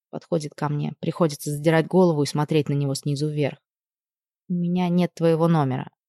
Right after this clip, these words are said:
«Я тебе скину». «Получается, на этот вариант ты согласна? Вызываю машину?»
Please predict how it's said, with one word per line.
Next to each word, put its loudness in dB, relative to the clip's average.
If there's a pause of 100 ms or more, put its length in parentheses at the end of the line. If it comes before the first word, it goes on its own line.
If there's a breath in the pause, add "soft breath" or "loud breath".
(260)
«Я 0
тебе 6
скину». 0 (580)
«Получается, -2
на 2
этот -2
вариант 2
ты -4
согласна? 0 (280)
Вызываю 6
машину?» 2